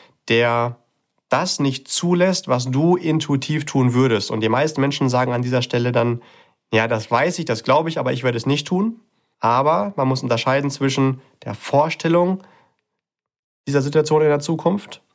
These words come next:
und real drin sein. Wenn du in dieser Situation bist, dann handelst du einfach anders, weil du krass emotional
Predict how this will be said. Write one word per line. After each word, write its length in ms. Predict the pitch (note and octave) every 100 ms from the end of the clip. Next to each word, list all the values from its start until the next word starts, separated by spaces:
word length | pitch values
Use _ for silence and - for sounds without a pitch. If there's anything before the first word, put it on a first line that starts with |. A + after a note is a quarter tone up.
| _ _
und 360 | - D3+ D3+ -
real 380 | C3+ C3+ C3 C#3+
drin 240 | C3 C#3+
sein. 280 | B2 A2 G#2
Wenn 360 | A2 A2+ A2 - _
du 160 | A#2+
in 60 | A#2+
dieser 160 | A#2 A#2
Situation 440 | B2+ B2+ C#3 C3+
bist, 240 | D#3+ D#3+
dann 160 | B2+ A2+
handelst 440 | C#3+ D#3+ D#3+ D3+
du 60 | E3+
einfach 280 | C3+ B2+ B2
anders, 340 | C#3 C3+ B2
weil 120 | B2
du 100 | B2
krass 280 | A#2+ C3 B2+
emotional 720 | - B2 A#2+ A#2 A2+ A2+ A2+